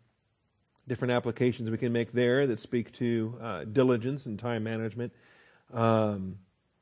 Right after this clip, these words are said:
notice, uh, the responsibilities that she has in serving. She's not just a, a, a queen bee that demands everyone bows to her. She's actually the first one up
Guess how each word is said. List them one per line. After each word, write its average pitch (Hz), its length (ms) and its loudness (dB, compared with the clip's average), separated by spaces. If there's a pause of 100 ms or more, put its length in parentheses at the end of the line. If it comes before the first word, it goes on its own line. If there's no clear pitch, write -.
(560)
notice, 117 560 2
uh, 113 160 4
the 107 80 2
responsibilities 113 840 0
that 113 120 -2
she 123 160 -4
has 117 300 0
in 110 100 -2
serving. 139 540 4
She's 120 220 -2
not 127 240 0
just 127 300 0
a, 120 180 4 (380)
a, 113 580 2
a 110 80 -2
queen 135 360 2
bee 135 220 8
that 117 140 2
demands 120 360 2
everyone 123 340 4
bows 123 360 4
to 120 100 -2
her. 131 440 0 (640)
She's 123 240 2
actually 131 460 4
the 113 80 2
first 131 320 4
one 131 220 2
up 123 260 2